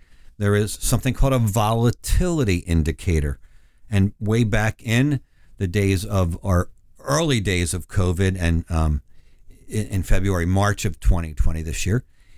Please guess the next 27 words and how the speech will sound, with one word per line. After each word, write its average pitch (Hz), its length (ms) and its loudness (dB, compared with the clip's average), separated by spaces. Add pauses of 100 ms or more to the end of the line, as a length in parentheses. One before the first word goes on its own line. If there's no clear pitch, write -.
(120)
um, 95 340 0
you 120 200 -2
wanted 156 300 -2
to 135 60 -4
be 139 140 2
aware 113 480 0
of 101 280 0 (380)
the 117 220 -6
volatility 117 1000 0
that 92 200 -4
was 90 160 0
occurring. 76 460 -2
You, 95 140 0
you, 107 240 -4 (400)
I 90 40 -8
mean, 95 160 2
you 92 80 2
didn't 95 160 2
have 90 120 -2
to 82 180 -6 (240)
go 101 160 -2
too 107 180 2
far 110 240 0
to 101 100 -2
understand 90 600 0
the 80 40 0
volatility. 78 760 -2